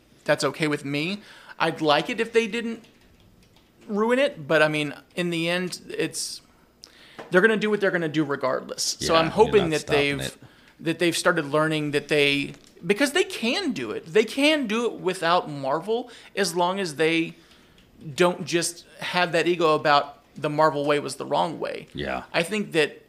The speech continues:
Speaker 1: there's enough smart people at Sony, especially if, especially if, like, right now we have Lord and Miller in charge of this, and you have Amy Pascal in charge of doing all this. If you wanna let Lord and Miller take a shot at a live action, which they've shown they can do live action,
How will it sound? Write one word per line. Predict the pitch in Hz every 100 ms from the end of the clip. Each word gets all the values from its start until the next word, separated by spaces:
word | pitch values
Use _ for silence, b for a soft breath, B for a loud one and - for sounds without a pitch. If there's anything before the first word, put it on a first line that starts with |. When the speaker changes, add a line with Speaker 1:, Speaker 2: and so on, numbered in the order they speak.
| _ _
Speaker 1:
there's | 151 151 160 151
enough | 151 190
smart | 196 151 165 170 -
people | 180 - 156 147
at |
Sony, | 147 - 151 180
especially | 143 - 160 214
if, | 170 -
especially | 170 - 285 277 214
if, | 160 -
like, | 175
right | 190
now | 233 226
we | 196
have | 180 214 196 - b b b b b _ _
Lord | 156 190
and | 165
Miller | 165 170
in | 170
charge | 156 170 165
of | 160
this, | 147 160
and | 156
you | 156
have | 151
Amy | 143 156
Pascal | 147 139 - 143 151
in | 151
charge | 143 165 156
of | -
doing | 160 170
all | 170
this. | 160 185 - B B B B B _ _ _ _ _ _ -
If | 180 180
you | 269
wanna | 440
let | 233 269 214
Lord | 226
and | 202
Miller | 175 247
take | 233 196 202
a |
shot | - 185 214
at | 175
a |
live | 147 180 165
action, | 165 214 - 311
which | 185 -
they've | 160 180
shown | - 202
they | 202
can | 202 180
do | 175 262
live | 151 131
action, | 135 139 - 180 214